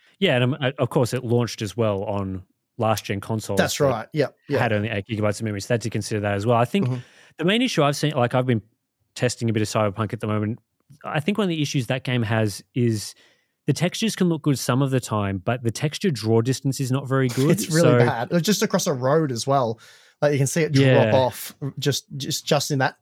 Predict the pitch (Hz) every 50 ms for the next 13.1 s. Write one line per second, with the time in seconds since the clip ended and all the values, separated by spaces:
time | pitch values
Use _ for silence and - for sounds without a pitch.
0 | _ - - - - - 139 127 - 135 127 110 - - 117 110 117 - - -
1 | - - _ _ _ _ _ _ _ _ - - _ - 147 165 156 156 170 170
2 | 165 156 - 202 233 - - - 123 127 143 - - 143 113 107 - - 113 107
3 | 107 95 117 110 - - 123 117 117 117 110 - - - - - 131 135 127 127
4 | 127 127 123 - - - - _ - 135 143 - 131 151 151 - - 123 - -
5 | - 135 127 123 113 107 104 104 98 117 113 110 107 - 110 - - 117 98 -
6 | 120 110 - - 107 101 107 117 110 110 104 98 110 107 107 101 104 98 104 95
7 | - 127 127 131 - 110 104 101 - 117 110 107 104 101 - - - - - _
8 | _ - 135 120 156 175 - 170 160 147 135 127 131 160 185 - 202 180 - 175
9 | 151 - 143 - - - 127 123 - - - 123 110 107 117 117 117 117 117 107
10 | - - - 139 117 110 104 - - - _ - 117 110 107 113 123 127 131 131
11 | 120 113 104 98 92 90 95 104 - _ _ - 120 101 120 113 101 - 107 -
12 | - - - - - - 113 104 101 - - 98 - - 101 98 - 85 82 80
13 | 71